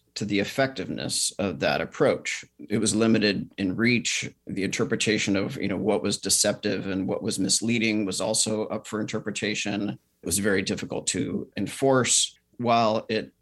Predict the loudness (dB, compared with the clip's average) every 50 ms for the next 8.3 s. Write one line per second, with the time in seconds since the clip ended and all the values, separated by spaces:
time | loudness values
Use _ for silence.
0 | -8 -6 2 4 6 6 6 6 4 4 4 4 4 2 2 4 4 4 4 4
1 | 2 2 2 2 2 2 2 2 0 -4 -6 -6 -2 -2 0 0 0 0 -2 -4
2 | -4 -4 -2 -2 0 0 0 0 0 -2 -2 -2 -2 -2 -2 -2 -4 -6 -8 -12
3 | -14 -10 -4 -2 -2 0 0 0 0 0 0 -2 0 0 0 0 0 -2 -4 -4
4 | -4 -4 -4 -4 -4 -4 -4 -4 -4 -4 -6 -8 -10 -8 -8 -2 0 2 2 2
5 | 2 0 -2 0 2 2 2 2 2 0 -2 -2 -2 -4 -4 -2 -2 -2 0 0
6 | 0 0 0 -2 -2 -4 -4 -6 -6 -6 -4 -2 0 0 0 0 0 -2 -4 -4
7 | -6 -6 -2 0 2 2 2 0 -2 -6 -10 _ -2 0 2 2 4 4 4 6
8 | 6 6 4 2 0 -2